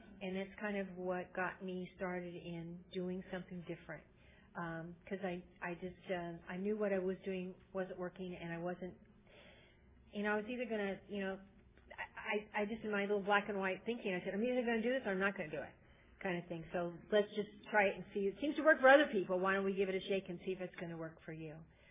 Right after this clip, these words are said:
So that's kind of how I started in twelve-step programs. I call it backing into it. The other thing that was different, I thought, for me is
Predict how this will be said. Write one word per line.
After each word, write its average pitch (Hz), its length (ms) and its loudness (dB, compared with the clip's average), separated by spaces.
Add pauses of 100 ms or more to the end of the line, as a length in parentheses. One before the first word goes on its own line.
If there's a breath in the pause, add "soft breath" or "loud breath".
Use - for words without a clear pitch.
(140)
So 180 140 -4
that's 214 340 4
kind 220 240 2
of 190 120 4
how 190 220 2
I 180 140 2 (100)
started 190 260 4
in 180 80 -4
twelve-step 180 600 -2
programs. 170 380 -4 (380 loud breath)
I 381 100 2
call 320 180 6
it 277 120 6
backing 208 440 4
into 208 320 0
it. 220 180 0 (760 loud breath)
The 277 60 2
other 440 220 4
thing 330 180 0
that 247 160 0
was 208 120 0 (120)
different, 220 320 -2 (120)
I 220 280 4
thought, 175 260 0
for 190 60 -6
me 208 280 2
is 190 60 0